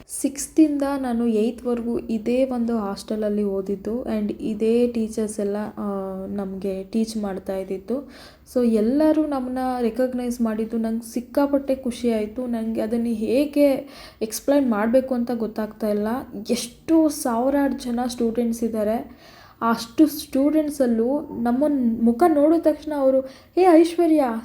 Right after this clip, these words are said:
ಚೆನ್ನಾಗಿದ್ಯೇನಮ್ಮ?" ಅಂತ ಅಂದ ತಕ್ಷಣ ಅದು ಹೆಂಗಿರುತ್ತೆ ಗೊತ್ತಾ ಫೀಲು? ನಿಜವಾಗ್ಲೂ ಇವ್ರಿಗೆಲ್ಲ ನಾವು ನೆನಪಿದ್ದೀವ ಅಂದ ತಕ್ಷಣ ನನಗೆ ನಿಜವಾಗ್ಲೂ ಅದು ಎಷ್ಟು ಖುಷಿ ಆಯಿತು ಅಂದರೆ ನಂಗೆ ಅದನ್ನು ಎಕ್ಸ್ಪ್ಲೈನ್ ಮಾಡೋದಕ್ಕೂ ಆಗ್ತಾಯಿಲ್ಲ.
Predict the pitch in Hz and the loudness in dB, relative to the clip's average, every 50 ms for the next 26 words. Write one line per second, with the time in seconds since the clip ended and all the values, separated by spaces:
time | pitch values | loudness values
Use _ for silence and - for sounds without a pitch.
0 | - - - 311 311 349 349 330 311 254 285 285 269 269 269 262 269 269 262 254 | -4 -2 0 0 2 2 4 4 4 4 2 2 0 0 -2 -2 0 0 0 0
1 | 240 220 214 226 - 240 226 220 226 226 233 233 - - 220 208 202 208 220 247 | -2 -4 -4 -4 -4 -4 -4 -4 -4 -6 -6 -6 -6 -8 -6 -4 -4 -4 -4 -4
2 | 262 - - - - - 247 240 269 226 226 254 294 359 370 381 320 302 - 269 | -6 -10 -14 -10 -6 -2 0 2 2 4 4 4 4 4 4 4 4 4 4 2
3 | 240 240 240 240 247 240 240 240 - 240 233 226 226 220 226 - - - - - | 2 0 0 -2 -2 -2 -2 -2 -2 -2 -2 0 -2 -2 -2 -4 -6 -8 -12 -18
4 | - - - - - - _ _ _ - 285 277 269 - 277 294 302 302 285 285 | -20 -20 -20 -20 -20 -20 _ _ _ -4 -2 -2 -2 2 4 6 6 6 4 4
5 | 294 294 285 277 254 240 - - - 50 50 - - - - - - 269 294 330 | 4 4 6 4 4 0 -2 -6 -10 -14 -16 -16 -18 -20 -20 -10 -2 2 4 4
6 | 311 320 330 339 349 381 370 370 339 302 269 262 262 320 320 - 285 262 285 302 | 6 6 6 4 6 4 4 4 2 2 2 0 -2 0 0 2 2 2 2 2
7 | 285 294 277 269 262 - 262 262 262 277 269 269 262 247 233 233 233 233 226 220 | 2 0 0 -2 -4 -4 -6 -6 -6 -6 -8 -6 -4 -4 -2 -2 -2 -2 -2 -2
8 | 220 220 214 233 226 233 226 233 233 220 233 226 220 220 - - - _ - 294 | -2 -4 -2 -2 -2 -2 0 -2 -2 -2 -2 -4 -4 -4 -8 -12 -16 _ -6 -6
9 | 294 294 - 262 233 240 - 269 247 240 233 233 - 233 226 226 220 214 214 214 | -6 -4 -4 -4 -4 0 0 0 2 2 0 -2 -2 -4 -4 -4 -4 -6 -6 -6
10 | 214 214 226 220 220 214 208 220 220 214 220 220 214 214 208 - - - - 269 | -6 -8 -8 -6 -6 -6 -6 -6 -8 -8 -8 -6 -6 -8 -8 -10 -8 -2 0 0
11 | 277 277 269 254 240 233 226 226 233 233 233 240 214 202 226 - - 226 220 208 | 0 0 0 -2 -2 -2 -2 -2 -4 -4 -4 -4 -6 -6 -8 -10 -8 -8 -6 -4
12 | 202 | -4